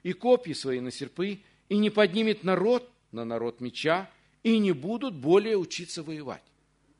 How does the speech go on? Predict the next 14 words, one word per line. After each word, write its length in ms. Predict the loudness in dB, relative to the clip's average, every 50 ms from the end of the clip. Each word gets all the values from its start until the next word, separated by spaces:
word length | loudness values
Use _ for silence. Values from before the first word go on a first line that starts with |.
| _ _ _
Это 220 | -6 0 0 0
мечта. 480 | 0 0 -2 -4 -4 -2 -4 -4 -4 -8 -14 _ _ _ _ _ _ _ _ _ _ _ _ _ _ -20 -16 _
Это 280 | -8 -4 -2 -2 -2 0
вообще 380 | -2 -2 -2 -2 -4 -4 -2 -2
мечта 400 | -2 -4 -4 -4 -2 -2 -2 -2
любого 420 | -2 -4 -4 -2 0 2 2 2
народа. 540 | 2 0 0 2 4 4 4 2 0 -2 -4 -10 -20 -20 _ _
Но, 140 | -8 -8 -8
к 60 | -4
сожалению, 580 | -4 -4 -4 -2 -2 -2 -2 -2 -2 -4 -4 -6
бюджет 380 | -6 -8 -2 -2 -2 -2 0
каждой 340 | 0 0 0 0 -2 -6 -8
страны 340 | -8 -6 -6 -6 -4 -6 -6
сейчас 500 | -8 -8 -8 -4 -4 -4 -4 -6 -10